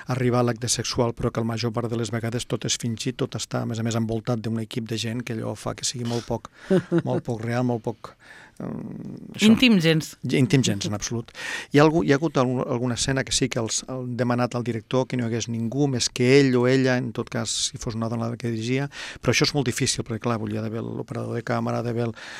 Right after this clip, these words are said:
Speaker 1: el director de foto, el
Speaker 2: Clar.
Speaker 1: sonidista, és molt complicat. Però que això, que en el cinema finalment tot és gairebé sempre fingit i que no... Bueno, la capacitat del cinema és això,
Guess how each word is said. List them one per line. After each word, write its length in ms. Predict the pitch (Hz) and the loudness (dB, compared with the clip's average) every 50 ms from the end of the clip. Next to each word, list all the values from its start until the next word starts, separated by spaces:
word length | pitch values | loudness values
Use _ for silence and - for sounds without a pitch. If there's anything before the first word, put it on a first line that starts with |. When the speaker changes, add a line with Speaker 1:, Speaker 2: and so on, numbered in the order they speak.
| - - - - - _ - | -14 -14 -14 -16 -16 _ -4
Speaker 1:
el 140 | 123 120 120 123 120 | -2 -2 -2 -2 -2
director 320 | 113 120 123 120 - 131 120 | -2 -4 -4 -2 -2 0 0
de 60 | 120 | 2
foto, 420 | - - 123 120 107 - 120 120 117 117 | 4 4 4 4 4 2 2 4 4 4
el 80 | 117 110 | 2 2
Speaker 2:
Clar. 60 | - - | 2 2
Speaker 1:
sonidista, 500 | 127 120 110 123 120 - - - 123 123 | 2 2 4 4 2 0 2 2 2 2
és 120 | 120 110 107 | 2 2 4
molt 200 | 123 127 123 - | 4 4 4 4
complicat. 420 | 131 113 - 117 110 107 104 104 - - - - - | 0 -2 -2 -6 -6 -6 -8 -8 -10 -12 -12 -12 -4
Però 140 | _ - 135 - | _ 4 6 6
que 80 | 160 | 8
això, 200 | 156 - 127 110 - - - - | 6 6 6 4 2 -6 -12 -4
que 100 | - 123 | -2 0
en 60 | 117 | 0
el 60 | 110 - | 0 0
cinema 240 | - 120 120 123 127 | 2 4 4 4 2
finalment 380 | - - 127 123 117 120 123 113 - | 0 -2 -2 0 2 2 0 2 0
tot 160 | 123 - - 120 | -2 0 2 0
és 140 | - - - - | 0 0 -2 -4
gairebé 360 | 147 - 131 127 131 131 120 | 0 2 4 6 6 8 8
sempre 320 | - - 131 120 - 127 | 8 6 6 6 4 0
fingit 460 | - - 123 113 101 110 117 110 - 117 | 2 2 0 2 2 2 0 0 -2 -6
i 40 | - | -4
que 100 | 113 107 | -2 -2
no... 140 | 107 107 107 110 110 113 120 120 117 127 131 131 123 - - - - _ _ | -2 -2 -4 -6 -6 -8 -10 -10 -12 -12 -12 -12 -12 -12 -14 -16 -18 _ _
Bueno, 240 | 117 113 113 127 170 _ _ 254 - - - - - | -6 -6 -6 -8 -12 _ _ -14 -14 -12 -10 -6 -4
la 80 | 107 - | -4 -2
capacitat 480 | - 120 120 123 - - 120 131 123 | -2 -2 0 2 0 2 2 4 4
del 80 | 147 135 | 4 2
cinema 240 | - - 131 139 147 | 2 2 4 4 4
és 40 | 123 120 | 4 2
això, 180 | - 123 117 | 0 0 -2